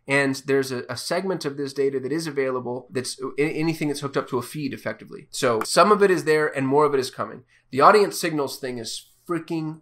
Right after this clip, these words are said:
cool. You can, you can give Google the audience, the, the remarketing audience if you want to, which again allows for a ton of strategy, the custom audience if you want to,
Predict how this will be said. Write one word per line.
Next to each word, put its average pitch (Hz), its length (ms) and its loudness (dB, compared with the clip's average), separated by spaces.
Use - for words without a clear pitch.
cool. 107 500 -4
You 202 760 0
can, 143 440 -2
you 156 200 -6
can 143 280 -8
give 170 520 2
Google 151 640 -2
the 151 240 -2
audience, 156 680 2
the, 127 180 -4
the 123 240 -6
remarketing 170 640 0
audience 185 320 0
if 170 120 -14
you 156 100 -6
want 165 220 -2
to, 226 240 -8
which 147 260 -12
again 139 400 -4
allows 127 340 -4
for - 140 -8
a 110 80 -10
ton 170 180 -4
of 170 60 -2
strategy, 135 440 -4
the 139 100 -6
custom 165 400 -2
audience 165 320 -4
if 160 100 -12
you 156 100 -6
want 156 220 -4
to, 220 240 -12